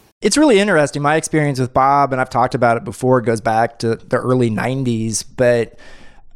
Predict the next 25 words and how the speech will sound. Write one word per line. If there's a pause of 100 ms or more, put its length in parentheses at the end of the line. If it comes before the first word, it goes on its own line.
(100)
I
noticed
especially
with
him
when
he
was
coaching
Egypt (560)
that (480)
he
had
his
finger
on
the
pulse
of
what
was
happening
information-wise (360)
in
Egypt